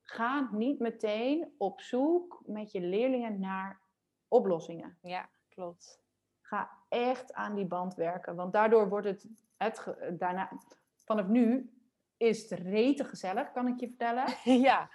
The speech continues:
Speaker 1: Dus, eh, deze leerling zit hier ook niet met, eh, een boos of chagrijnig gezicht, omdat ik
Speaker 2: Nee.
Speaker 1: gewoon, eh,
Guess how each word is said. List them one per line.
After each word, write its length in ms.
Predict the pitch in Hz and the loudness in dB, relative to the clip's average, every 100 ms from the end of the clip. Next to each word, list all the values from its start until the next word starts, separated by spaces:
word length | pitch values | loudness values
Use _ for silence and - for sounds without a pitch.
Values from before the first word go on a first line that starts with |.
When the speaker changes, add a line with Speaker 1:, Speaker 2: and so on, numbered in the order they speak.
| - | 2
Speaker 1:
Dus, 180 | 233 240 | 4 6
eh, 380 | 240 - 233 220 | 4 2 4 8
deze 240 | 233 233 | 10 10
leerling 340 | 240 240 240 233 | 8 8 8 8
zit 140 | 233 | 4
hier 140 | 214 226 | 6 6
ook 80 | 233 | 6
niet 140 | 202 | 2
met, 220 | 196 196 | -2 -4
eh, 340 | 190 180 185 165 | -6 -6 -6 -2
een 80 | 190 | 0
boos 300 | 190 190 196 | 2 0 -4
of 60 | |
chagrijnig 640 | - 180 - 190 190 190 - | -6 -6 -4 -4 -2 -6 -8
gezicht, 440 | - 269 381 - | -2 -2 -2 -4
omdat 300 | 208 202 196 | -4 -2 -4
ik 80 | 208 | -6
Speaker 2:
Nee. 80 | - | -8
Speaker 1:
gewoon, 400 | 190 180 185 190 _ _ _ _ _ _ _ _ _ _ _ - | -4 -4 -4 -8 _ _ _ _ _ _ _ _ _ _ _ -14
eh, 260 | 185 180 | -12 -12